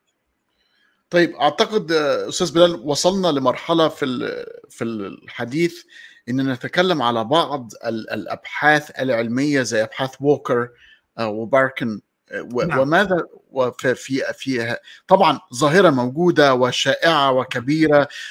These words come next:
Speaker 1: وما في، ما فيش حد بمنأى عنها. يعني، حتى في أغنياء، يعني، حتى لما تكلمنا عن الناس، المجموعات المقهورة التي تذهب طبعًا بالأكثر،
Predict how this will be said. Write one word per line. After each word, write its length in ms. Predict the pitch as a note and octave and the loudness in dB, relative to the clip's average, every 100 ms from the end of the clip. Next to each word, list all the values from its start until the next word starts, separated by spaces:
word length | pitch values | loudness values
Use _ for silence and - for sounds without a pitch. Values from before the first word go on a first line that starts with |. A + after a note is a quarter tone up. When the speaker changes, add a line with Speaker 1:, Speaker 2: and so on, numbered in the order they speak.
| - | -8
Speaker 1:
وما 260 | C3 C3+ C#3+ | 0 0 0
في، 160 | G3 | -2
ما 140 | F3+ C#3+ | -2 -2
فيش 240 | F#3+ F#3 | 0 -2
حد 320 | - F3+ C3+ | 0 -4 -4
بمنأى 300 | C3 C3+ D#3+ D#3+ | -2 2 2 2
عنها. 360 | C3 B2+ B2 | -2 -2 -2
يعني، 320 | A#2+ B2 B2 C3+ | 0 0 0 -2
حتى 340 | - F#3+ - | -2 -2 -2
في 280 | F#3 F3+ D#3 | -4 0 2
أغنياء، 480 | D3 B2+ C#3+ D#3+ C#3 | 0 0 2 4 2
يعني، 240 | B2+ A#2 C3+ | 0 -4 -2
حتى 240 | C#3 - | -6 -4
لما 120 | C3+ | -6
تكلمنا 500 | B2 - C3 D3+ D3+ | -6 -8 -4 -2 -2
عن 100 | A#2+ | -2
الناس، 480 | B2 B2 D3 D3 - - - - _ B2 | -2 0 0 -2 -10 -16 -20 -20 _ -6
المجموعات 640 | A#2+ B2 B2 B2 D3+ D3+ | -4 -4 0 2 2 0
المقهورة 640 | C3 C3 - - D3+ D3+ | -6 -6 -6 0 4 6
التي 280 | C3+ C#3 C#3+ | 4 0 -4
تذهب 380 | C3+ D3+ C#3 A#2+ - | -4 -4 -4 -6 -4
طبعًا 360 | C#3+ B2+ B2 | -4 -2 -2
بالأكثر، 840 | A2 A#2 G2+ - D#3+ - - B2 | -4 -10 -16 -6 -6 -6 -2 -2